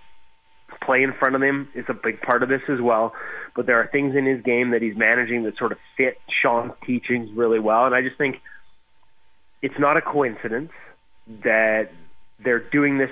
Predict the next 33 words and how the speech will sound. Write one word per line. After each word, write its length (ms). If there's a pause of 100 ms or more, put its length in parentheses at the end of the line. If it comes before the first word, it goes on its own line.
the 40
way 220
they're 140
doing 340
this 160 (140)
with 140 (140)
Sean 460 (680)
as 160 (100)
the 80
goaltending 560
coach 320
this 120 (100)
year. 340 (380)
And 1040 (380)
I 140
think 240
it 100
might 240
make 220
it 80
harder 360
for 140
him. 400 (460)
Um, 500
as 200
much 220
as 80
I 120
still 160
think 200
there's 140
a 60
really, 300